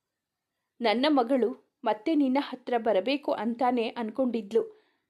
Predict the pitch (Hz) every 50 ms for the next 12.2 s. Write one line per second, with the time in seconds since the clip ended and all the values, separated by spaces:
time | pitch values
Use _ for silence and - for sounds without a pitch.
0 | _ _ - 262 247 294 381 415 392 370 370 - 302 269 - 262 262 269 285 214
1 | 202 208 - 302 294 285 269 269 254 254 240 240 269 208 240 262 - _ _ _
2 | _ 247 254 269 294 349 359 320 294 277 - - - 240 226 240 254 - - 214
3 | 196 240 262 294 302 285 - 247 208 190 196 247 240 233 269 262 - 247 233 226
4 | 208 - - _ _ _ _ _ _ _ 226 208 208 - _ 269 262 - - _
5 | 240 233 233 - - 392 403 370 320 294 254 294 302 277 254 247 240 233 - 196
6 | 196 240 240 - - 233 226 190 196 285 294 269 240 220 - - - _ _ _
7 | _ - 277 294 339 370 427 415 392 381 339 247 277 262 262 - 240 240 240 262
8 | 302 302 339 311 285 269 233 247 233 233 220 214 - - 320 - 294 262 254 233
9 | 233 214 208 214 202 202 - - _ _ _ 214 214 226 220 - 214 - - _
10 | _ _ _ _ _ _ _ 247 220 233 240 262 254 - 269 202 190 202 226 269
11 | 269 262 254 247 220 220 226 220 - 294 311 294 285 285 - 262 240 240 202 196
12 | 233 240 240